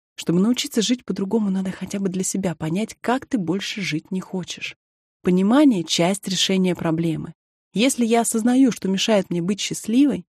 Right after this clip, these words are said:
я учусь не поступать так больше.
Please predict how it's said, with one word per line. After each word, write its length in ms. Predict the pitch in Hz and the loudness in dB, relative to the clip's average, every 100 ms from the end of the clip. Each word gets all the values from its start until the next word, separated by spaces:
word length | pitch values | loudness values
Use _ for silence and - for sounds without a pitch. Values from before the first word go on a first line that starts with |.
| _ _ | _ _
я 160 | 185 196 | 0 0
учусь 400 | 208 - 262 - | 0 0 0 2
не 140 | 196 | 0
поступать 500 | 185 185 202 - 190 - | -2 -4 -4 -2 -2 -2
так 120 | 151 | -6
больше. 520 | 147 143 143 - - | -6 -6 -6 -8 -12